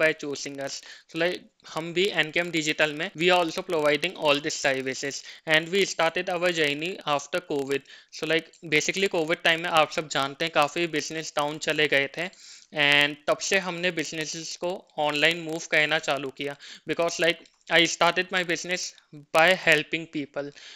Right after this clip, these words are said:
मैंने लोगों की दिक्कत देखी कि उनको क्या दिक्कत आ रही है, and like,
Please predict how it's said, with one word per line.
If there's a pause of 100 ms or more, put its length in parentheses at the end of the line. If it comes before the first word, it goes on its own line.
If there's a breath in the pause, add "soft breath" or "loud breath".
(140)
मैंने
लोगों
की
दिक्कत
देखी
कि
उनको
क्या
दिक्कत
आ
रही
है, (380 loud breath)
and
like,